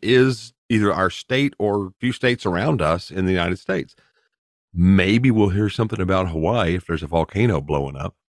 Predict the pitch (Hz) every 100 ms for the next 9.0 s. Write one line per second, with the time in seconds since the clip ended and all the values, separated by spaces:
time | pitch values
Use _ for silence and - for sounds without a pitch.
0 | _ _ 101 - _ _ _ _ _ _
1 | _ _ _ _ 160 190 175 156 - -
2 | - 120 113 123 113 139 92 - 101 95
3 | 90 - 104 - 95 - _ _ _ _
4 | _ _ 95 95 92 95 _ _ _ -
5 | 110 113 - 101 90 87 - 92 78 -
6 | _ _ _ _ _ _ - 117 101 95
7 | _ _ _ _ - 107 101 139 135 127
8 | 113 139 147 - 80 76 82 71 - -